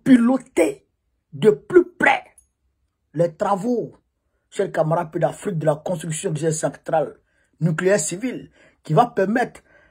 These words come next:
à tout le Liptako Gourmand de s'alimenter aisément en électricité,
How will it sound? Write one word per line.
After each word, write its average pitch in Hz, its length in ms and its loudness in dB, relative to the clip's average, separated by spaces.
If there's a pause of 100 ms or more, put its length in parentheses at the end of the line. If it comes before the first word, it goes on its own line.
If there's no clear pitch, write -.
(140)
à 160 260 -4
tout 359 140 6
le 185 140 4
Liptako 214 680 2
Gourmand 196 560 -2 (760)
de 156 140 0
s'alimenter 196 1040 -2
aisément 214 800 0 (380)
en 165 140 -2
électricité, 170 880 -6